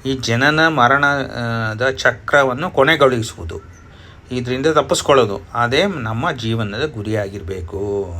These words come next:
ಇಂದ್ರಿಯ ತೃಪ್ತಿಗಾಗಿ ಕಷ್ಟಪಟ್ಟು ಕೆಲಸ ಮಾಡಬಾರ್ದು. ಇಂದ್ರಿಯ ತೃಪ್ತಿ ಅನ್ನೋದು ಪ್ರಾಣಿಗಳಲ್ಲೂ, ಪ್ರಾಣಿಗಳಿಗೂ ಇದೆ. So, ಆ, ಅದರಿಂದ ಮಾನವನಾಗಿ ಹುಟ್ಟಿದ ಮೇಲೆ ನಾವು ಈ ಜನ್ಮನ ವೇಸ್ಟ್ ಮಾಡಬಾರ್ದು.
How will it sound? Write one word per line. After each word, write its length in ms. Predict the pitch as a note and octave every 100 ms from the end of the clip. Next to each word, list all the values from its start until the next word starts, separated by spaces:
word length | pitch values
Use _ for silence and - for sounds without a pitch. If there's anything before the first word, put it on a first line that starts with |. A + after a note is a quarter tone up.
| E2 - - - - - - - - -
ಇಂದ್ರಿಯ 340 | C#3 C#3+ D3+
ತೃಪ್ತಿಗಾಗಿ 680 | D3 B2 - B2+ B2+ B2 F#3+
ಕಷ್ಟಪಟ್ಟು 560 | E3+ A#2+ C#3 B2+ C3 -
ಕೆಲಸ 240 | G#2+ A#2
ಮಾಡಬಾರ್ದು. 600 | A2+ A2 F#2+ G2 G2 G#2
ಇಂದ್ರಿಯ 300 | G#2+ D3 C#3+
ತೃಪ್ತಿ 340 | C#3 C3+ - C#3
ಅನ್ನೋದು 420 | B2 B2+ D#3+ G3+ - - - -
ಪ್ರಾಣಿಗಳಲ್ಲೂ, 1000 | B2 D3+ F3 D#3+ D#3 D3+ F3 E3+ B2 A#2
ಪ್ರಾಣಿಗಳಿಗೂ 540 | A#2+ D3 F3+ D3+ D3+ E3+
ಇದೆ. 440 | A#2+ G#2+ E2+ - - - - -
So, 60 |
ಆ, 720 | B2+ A2+ G#2+ G2+ F#2 - - G#2+
ಅದರಿಂದ 340 | A#2 C3 C3
ಮಾನವನಾಗಿ 680 | A2+ A#2 D3 F#3+ E3 D#3 C3+
ಹುಟ್ಟಿದ 340 | B2+ B2+ D3+
ಮೇಲೆ 360 | A2+ G#2 G#2 G#2
ನಾವು 400 | A2 A2 A2 G2+ A2 C3 C3 - - -
ಈ 360 | C#3+ D#3+ D3+ C3+
ಜನ್ಮನ 460 | A#2+ B2 C3 D3+
ವೇಸ್ಟ್ 340 | C#3 B2 - -
ಮಾಡಬಾರ್ದು. 880 | A2+ G2+ F#2+ F2+ F#2+ A2 G2 E2+